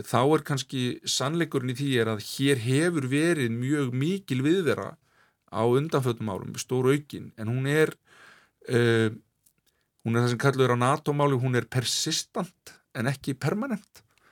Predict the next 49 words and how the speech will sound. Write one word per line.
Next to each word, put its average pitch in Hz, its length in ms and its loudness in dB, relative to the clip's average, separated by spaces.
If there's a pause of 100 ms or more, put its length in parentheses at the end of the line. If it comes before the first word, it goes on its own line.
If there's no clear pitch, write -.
(400)
Það 117 80 2
er 117 80 2
að 120 80 -2
segja, 139 240 0
hún, 135 160 -2
hún 123 160 2
er, 120 100 -4 (720)
hún, 127 200 2 (160)
hún 139 120 4
er 135 120 6
ekki, - 120 -10
hún 127 160 2
er 113 80 2
viðvarandi 185 540 4
en 170 100 2
ekki - 160 -4
föst. - 400 0
Þetta 120 200 -4
er 120 80 -2
svona, 127 260 0
þetta 127 160 2
eru 120 100 0
svona 131 140 2
núansar 175 500 0
sem 160 200 -2
að, 151 280 -4
eh, 151 140 0 (100)
eru 147 140 4 (720)
kannski 147 360 0
fyrir, 139 280 4 (360)
<clears throat> 139 40 6
eh, 143 460 0 (180)
erfitt 156 280 4
að, 131 160 2
að 131 200 4
ná 143 80 2
utan 127 340 2
um, 123 60 -10 (320)
en 113 120 -2
það 123 180 2
gerir 170 180 4
það 151 140 2
verkum 139 220 -2
að 113 60 -6
þá - 200 -10
koma 170 300 0
hérna 143 280 -2
sveitir 147 480 -2
í, 120 60 -6